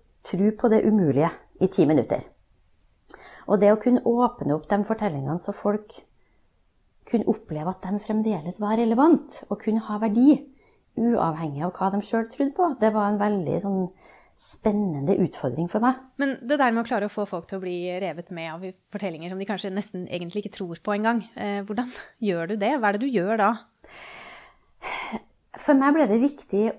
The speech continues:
Speaker 1: å, em, hente dem ned,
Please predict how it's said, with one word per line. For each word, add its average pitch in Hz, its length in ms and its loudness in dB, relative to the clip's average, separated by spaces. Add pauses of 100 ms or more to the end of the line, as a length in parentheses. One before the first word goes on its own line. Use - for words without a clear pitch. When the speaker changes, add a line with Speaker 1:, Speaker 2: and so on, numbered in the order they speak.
Speaker 1:
å, 240 80 -2 (420)
em, 226 400 -2
hente 254 600 2
dem 143 240 -6
ned, 240 320 0